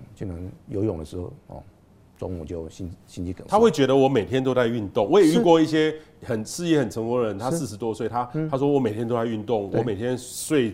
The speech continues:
Speaker 2: 作息都很正常，
Speaker 1: 嗯。
Speaker 2: 然后我绝对身体没有任何的异状，
Speaker 1: 对。
Speaker 2: 然后我不用去做这样特别的检查。可是我，呃，经过我跟他讨论他的症状之后，我说你一定要去做检查，
Speaker 1: 嗯。是。
Speaker 2: 所以我常常遇到这样的情况。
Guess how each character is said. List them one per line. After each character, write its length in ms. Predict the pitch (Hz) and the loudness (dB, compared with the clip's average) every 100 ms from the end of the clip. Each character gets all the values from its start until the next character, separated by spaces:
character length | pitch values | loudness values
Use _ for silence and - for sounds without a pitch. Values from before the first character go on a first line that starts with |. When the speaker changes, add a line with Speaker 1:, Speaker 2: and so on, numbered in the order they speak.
| - | -6
Speaker 2:
作 180 | - 139 | -2 0
息 160 | 110 101 | -2 -6
都 140 | 113 | -6
很 160 | 104 85 | -6 -4
正 220 | 117 98 | -6 -6
常， 280 | - 76 82 | -10 -14 -10
Speaker 1:
嗯。 180 | 127 120 | -8 -6
Speaker 2:
然 100 | 113 | -4
后 80 | 131 | -2
我 100 | 113 | -2
绝 160 | 98 104 | -4 -2
对 320 | 131 127 117 | 0 0 -2
身 240 | 110 139 | -4 -4
体 140 | 135 104 | -4 -4
没 120 | 117 | -4
有 100 | 110 | -2
任 120 | 120 101 | -4 -6
何 80 | |
的 80 | 92 - | -8 -10
异 160 | 135 104 | -12 -6
状， 340 | 139 107 90 - | 0 0 0 -2
Speaker 1:
对。 160 | 139 139 - | -2 -4 -10
Speaker 2:
然 140 | 113 117 | -8 0
后 400 | 139 120 104 - 82 | 2 2 -2 -8 -8
我 200 | 113 107 | -6 -6
不 220 | 92 - | -6 -4
用 160 | 131 131 | -2 -2
去 140 | 127 | -4
做 200 | 123 127 | -4 -4
这 140 | 104 120 | -2 -4
样 140 | 104 | -6
特 120 | 120 | -8
别 160 | 98 92 | -8 -8
的 80 | 90 | -10
检 240 | 95 82 | -12 -14
查。 160 | - 90 | -14 -6
可 140 | 127 | 0
是 80 | 208 | 4
我， 260 | 139 101 - - - | 4 2 -4 -20 -10
呃， 200 | 107 107 | -6 -4
经 180 | 127 175 | -4 0
过 140 | 165 | 2
我 80 | 107 | 2
跟 100 | 131 | 0
他 60 | 135 | -2
讨 160 | 98 92 | -6 -8
论 140 | 120 | -4
他 60 | 120 | -4
的 80 | |
症 220 | 101 120 107 | -4 -6 -6
状 160 | 107 | -6
之 80 | 101 | -6
后， 80 | 104 | -6
我 120 | 101 | -4
说 200 | 101 101 | -4 -4
你 180 | 90 92 | -6 -8
一 20 | |
定 120 | 92 | -10
要 40 | 101 | -10
去 140 | 101 | -8
做 140 | 98 | -10
检 180 | 90 80 | -10 -12
查， 160 | 80 78 | -16 -12
Speaker 1:
嗯。 20 | |
是。 240 | 92 85 | -8 -8
Speaker 2:
所 140 | - 160 | 0 2
以 20 | |
我 80 | 113 | 2
常 140 | 110 | 0
常 100 | 117 | -4
遇 120 | 143 | -2
到 180 | 127 120 | 0 -2
这 160 | - 123 | -2 -4
样 100 | 107 | -4
的 60 | |
情 180 | 95 92 | -6 -12
况。 160 | 90 | -10